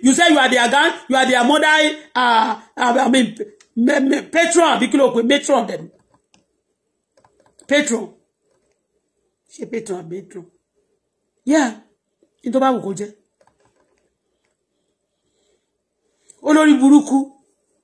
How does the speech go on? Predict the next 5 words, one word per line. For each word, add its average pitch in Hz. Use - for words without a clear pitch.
Bring 285
it, 240
I'll 302
flag 269
you. 202